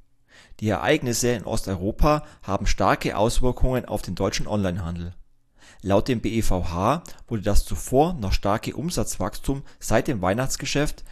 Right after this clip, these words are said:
seit dem Einmarsch der russischen Armee in die Ukraine stark gebremst.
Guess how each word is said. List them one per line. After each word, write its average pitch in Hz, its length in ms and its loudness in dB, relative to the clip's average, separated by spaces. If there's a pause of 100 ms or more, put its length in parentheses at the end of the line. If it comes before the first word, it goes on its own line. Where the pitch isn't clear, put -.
(180)
seit 101 220 -2
dem - 160 -6
Einmarsch 143 600 0
der 101 140 -2
russischen 110 380 -4
Armee 92 440 -4
in 123 60 -6
die 101 120 -4
Ukraine 113 540 -4
stark 90 280 0
gebremst. 90 600 -2